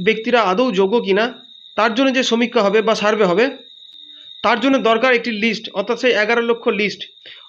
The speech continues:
অনেক বন্ধুরাই আমাকে কমেন্ট করছে, WhatsApp-এ মেসেজ করছে personally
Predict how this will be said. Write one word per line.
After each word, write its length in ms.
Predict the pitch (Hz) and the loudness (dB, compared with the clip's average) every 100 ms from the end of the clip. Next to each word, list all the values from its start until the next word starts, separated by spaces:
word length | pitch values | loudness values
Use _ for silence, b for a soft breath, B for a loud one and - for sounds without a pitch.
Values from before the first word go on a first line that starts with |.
| B | B
অনেক 220 | 214 254 | 0 2
বন্ধুরাই 300 | 262 269 294 | 2 4 4
আমাকে 240 | 262 254 247 | 4 2 0
কমেন্ট 320 | 220 233 233 | 0 0 0
করছে, 280 | 226 226 226 | 0 0 0
WhatsApp-এ 440 | 202 208 208 214 | 2 0 2 2
মেসেজ 320 | 190 190 226 | 2 0 -2
করছে 320 | 214 196 254 330 - - 202 | 0 0 0 -4 -8 -4 0
personally 480 | 196 220 196 233 | 0 2 0 -2